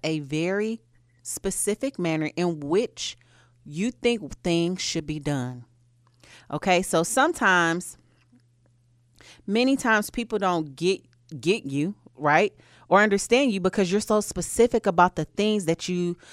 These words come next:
the things and, and the things that you want to get done and the ways in which you want them done. So you may have a specific method, right? And sometimes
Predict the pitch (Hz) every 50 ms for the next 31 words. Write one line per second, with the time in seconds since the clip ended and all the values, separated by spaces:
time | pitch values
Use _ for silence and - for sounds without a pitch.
0 | - _ _ _ _ 165 160 _ - 196 214 214 208 202 202 185 - - 175 165
1 | 160 147 - _ _ _ _ 156 170 156 147 165 160 _ - 220 233 233 208 180
2 | 170 - - 196 185 175 170 170 170 170 156 143 151 147 139 127 135 131 127 123
3 | 123 123 - _ - 170 160 156 147 135 131 131 151 156 170 185 185 202 190 -
4 | _ 165 165 151 147 139 147 156 156 151 - - 156 143 131 135 139 143 143 _
5 | 151 139 143 131 147 143 139 131 127 127 _ - - _ _ - - 175 160 147
6 | 156 190 208 202 175 175 175 151 147 180 175 185 180 - - 160 160 - - -
7 | - 156 - - - - 202 202 _ 196 190 - - _ 156 147 143 143 151 151
8 | 160 - _ - 95 107 - _ _ _ _ _ _ _ _ _ _ _ _ _
9 | _ _ _ - 156 165 180 175 - - _ _ _ _ _ _ _ _ - -
10 | - _ _ _ 202 208 202 196 190 185 180 185 185 - - - 226 233 247 277
11 | 269 - - 180 160 156 151 151 147 147 147 147 151 147 - - _